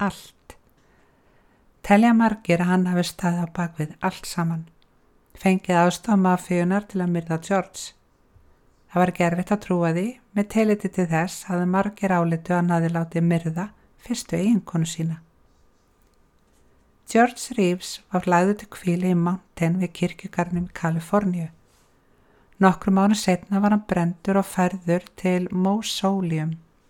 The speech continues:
Helen, móðir hans, lést árið nítján hundruð sextíu og fjögur og trúði aldrei að sonur hennar hafi framið sjálfsmorð. Askan hennar hvíli við hlið hans. Dauði Supermans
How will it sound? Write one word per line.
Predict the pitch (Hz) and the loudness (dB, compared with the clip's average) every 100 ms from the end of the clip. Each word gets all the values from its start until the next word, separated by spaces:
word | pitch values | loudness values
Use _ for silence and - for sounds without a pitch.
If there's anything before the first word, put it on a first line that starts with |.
| _ _ _ _ _ | _ _ _ _ _
Helen, | - 185 170 175 202 | 0 2 2 2 2
móðir | 196 185 180 175 | 4 4 4 2
hans, | 196 233 - | 0 -2 -4
lést | 196 208 - 190 | 0 0 0 -2
árið | 190 190 | 0 0
nítján | 175 - 170 | 0 -2 -4
hundruð | 165 175 | -4 -8
sextíu | 170 160 - 165 | -8 -8 -6 -8
og | |
fjögur | - 165 156 196 - _ _ _ _ _ _ _ | -4 -6 -4 -6 -10 _ _ _ _ _ _ _
og | - 214 | -10 -6
trúði | - 254 254 | 0 2 4
aldrei | 233 220 - 180 | 2 2 -2 -2
að | 175 | -2
sonur | - 190 185 175 | 0 0 2 2
hennar | 170 165 170 - - | 2 2 0 -4 -4
hafi | 175 170 | 0 0
framið | 175 165 165 | -2 -2 -2
sjálfsmorð. | - 190 - - 165 - _ _ _ _ _ _ _ _ _ _ _ _ _ | -2 -4 -4 -10 -12 -14 _ _ _ _ _ _ _ _ _ _ _ _ _
Askan | - 240 - 262 247 | 2 2 2 2 4
hennar | 220 180 202 - | 6 4 0 -4
hvíli | - 190 196 180 | -2 -2 0 0
við | 180 | 0
hlið | 196 180 165 | 0 0 0
hans. | 160 - - _ _ _ _ _ - | -4 -8 -18 _ _ _ _ _ 2
Dauði | 185 180 170 | 4 6 4
Supermans | - 180 180 175 202 240 | 2 0 0 0 0 -2